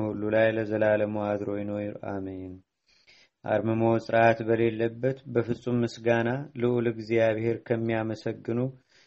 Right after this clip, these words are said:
ከኪሩቤልና ከሱራፌል ከሌሎችም ሊቃነ መላእክት ከሚካኤልና ከገብርኤል ከሩፋኤልና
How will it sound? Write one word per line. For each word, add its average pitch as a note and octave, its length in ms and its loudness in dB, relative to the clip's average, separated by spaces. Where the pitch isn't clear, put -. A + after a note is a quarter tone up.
ከኪሩቤልና A2+ 680 0
ከሱራፌል A#2 680 0
ከሌሎችም A2+ 640 -2
ሊቃነ A2+ 400 0
መላእክት A2+ 460 0
ከሚካኤልና A2+ 880 2
ከገብርኤል A#2 680 0
ከሩፋኤልና A#2 840 0